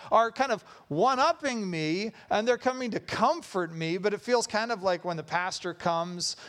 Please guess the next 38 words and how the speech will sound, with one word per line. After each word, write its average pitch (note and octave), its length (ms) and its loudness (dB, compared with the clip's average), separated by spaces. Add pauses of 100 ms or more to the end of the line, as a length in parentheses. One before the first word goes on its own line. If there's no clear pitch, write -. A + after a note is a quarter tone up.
(100)
in E3 180 -2
Pride E3+ 300 0
and D#3 80 -12
Prejudice E3 480 -4
to, F3+ 160 0
like, D3+ 380 0 (180)
kind E3+ 220 -2
of D3+ 120 -8 (220)
visit D#3+ 580 -2
the D#3+ 100 -2
people D3+ 340 -2
that D3 160 -2
have C#3 120 -6
suffered C#3+ 520 -2
so D3 180 0
greatly, D#3+ 680 -2
and D#3 160 -4
you D#3+ 80 -6
realize, E3 360 0
'Oh, A#3 120 -6
this B3+ 180 -6
guy's C4 240 -6
just - 240 -4
smug.'" - 420 -8 (1200)
That's A#3+ 300 0 (180)
the G3+ 120 0
kind C4 400 -4
of E3 120 -6
comfort G#3+ 440 -6
he's D3 180 -6
getting. C#3+ 460 -4
Even D4+ 580 0 (240)
the, G3+ 380 2
the F#3 160 2
wife G#3+ 420 0
that G#3 160 2
God G3+ 300 2
spares G3+ 1160 -2